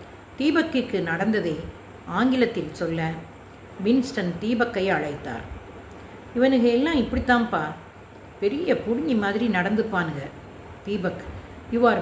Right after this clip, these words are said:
much better than anyone else who worked here before." "உன்னை மாதிரி யாராலும் வேலை பார்க்க முடியாது. இதையெல்லாம் நீ கண்டுக்காத, போ.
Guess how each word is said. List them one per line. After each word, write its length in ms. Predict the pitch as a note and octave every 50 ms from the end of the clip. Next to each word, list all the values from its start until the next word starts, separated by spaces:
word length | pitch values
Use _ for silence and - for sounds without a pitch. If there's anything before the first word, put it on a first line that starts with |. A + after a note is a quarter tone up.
| F3+
much 300 | A3 C#4 D4+ D4+ - - G#3+ F3+
better 300 | G#3+ G#3+ - B3+ B3+ A3
than 160 | G3+ G#3 G3+ F#3+ F3+ E3+
anyone 440 | F3+ F#3+ G3+ A3+ B3+ C#4 C#4+ C4+ B3
else 320 | A3 G3 F#3+ F3+ - - - - - - - - - - - - - - - - - - - - - - -
who 340 | D4 D4+ D4+ B3+ F#3+ G#3+ A#3+
worked 360 | C4+ C4 - - - - G#3+
here 140 | G3 G3 F#3
before." 420 | D#3+ E3 D#3 - - C3+ B2+ B2+ - - - - - - - - - - - - - - - - - - -
"உன்னை 200 | - A#3 B3+ C#4+
மாதிரி 400 | C4+ B3+ C4 D4 D#4+ D#4+ D4 C4+
யாராலும் 580 | A3 G3 F#3 G3 A3+ B3+ C#4 C#4+ C#4+ D4 C4+ A#3+
வேலை 240 | G#3 G#3 A3+ B3 A#3+
பார்க்க 280 | A3+ G3+ F3 - F#3+
முடியாது. 480 | F3 E3+ D#3 D3+ D#3 D#3+ D3 C3+ B2+ - - - - - - - - - - - - - -
இதையெல்லாம் 500 | F#3+ F#3+ A3+ A#3 B3+ B3+ C#4 D#4 D4 C4
நீ 160 | A3 G#3 G3 -
கண்டுக்காத, 520 | - F#3 F#3 G#3 A3 B3 - A3+ F#3+ E3+ E3 C#3+ C#3 - -
போ. 200 | G3 F#3+ E3+ D#3